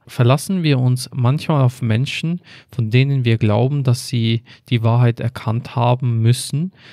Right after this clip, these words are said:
nur weil sie allein fünfzig Jahre ihres Lebens mit irgendetwas verbracht haben, was sie studiert haben und sozusagen dadurch automatisch eine tiefere Erkenntnis hätten. Dem ist aber nicht so. Im Koran wird das immer wieder aufgegriffen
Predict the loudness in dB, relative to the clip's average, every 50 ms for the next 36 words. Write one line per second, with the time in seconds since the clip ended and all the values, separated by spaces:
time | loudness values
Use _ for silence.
0 | -20 _ 0 0 0 2 4 2 2 4 2 0 0 0 2 2 4 2 2 0
1 | -2 -2 -2 -2 -2 -2 -2 -2 -2 0 0 0 2 2 2 2 2 2 2 2
2 | 2 2 0 0 0 0 2 2 2 2 0 -2 -4 -10 -12 -12 _ -2 -2 -2
3 | -2 -4 _ _ _ -2 -2 0 0 0 -2 -4 -4 -4 -4 -4 -2 0 0 0
4 | 0 0 -2 -4 -4 -2 -2 -2 -2 -2 -4 -10 -4 0 2 2 2 2 2 0
5 | -2 -2 -4 -14 -20 -20 -20 -12 _ -4 -2 0 0 -2 0 -2 -2 -2 0 0
6 | 0 0 0 0 0 2 2 2 2 0 -2 -4 -4 -8 -16 -20 -20 -20 _ -2
7 | 0 0 2 2 0 0 0 0 0 0 0 0 2 0 2 4 4 2 2 0
8 | -2 -6 -4 -2 -2 0 0 0 0 2 0 -2 -2 -2 -4 -4 -2 -2 -2 -2
9 | -4 -4 -2 0 0 0 2 0 0 0 0 -4 -4 -2 -2 -2 -2 0 -2 -4
10 | -4 -4 -6 -8 -10 -10 _ -16 -16 -16 _ _ _ _ _ _ _ _ _ _
11 | _ _ _ _ _ 2 2 2 2 0 -2 -2 0 2 2 2 2 2 0 -2
12 | -4 -4 -4 -4 -8 -12 _ _ _ _ _ _ _ -4 -4 -4 0 0 2 2
13 | 4 2 2 0 -2 -6 -6 -2 -2 -2 0 0 0 0 2 2 4 2 2 2
14 | 2 0 0 -2 -2 -2 -2 -2 0 0 0 -2 -2 -2 -6 -6